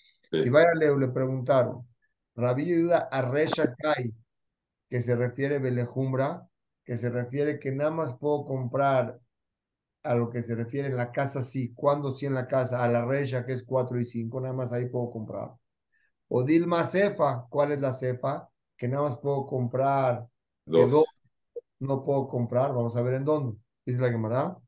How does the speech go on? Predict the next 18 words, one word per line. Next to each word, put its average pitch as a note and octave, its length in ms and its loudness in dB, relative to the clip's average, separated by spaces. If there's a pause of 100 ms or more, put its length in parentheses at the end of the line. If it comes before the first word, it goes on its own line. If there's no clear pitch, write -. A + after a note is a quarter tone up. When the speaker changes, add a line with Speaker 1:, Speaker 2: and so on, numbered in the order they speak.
(540)
Speaker 2:
Belekul-, C3+ 640 2
eh, C3 480 2 (280)
Kai D#3 340 2
Belekula. B2 540 -2
O A2+ 80 -14
sea, C3 220 -2
recha D#3 460 4
Kai C3 480 2
Belejumbra, B2+ 500 -2
¿cuál B2+ 180 0
es - 40 0
la B2 60 0
explicación B2+ 800 -2
de B2+ 100 0
amarlo? C3 520 2
Kime, E3 560 0
Marabel D3 320 2
Hamisha. B2 460 -4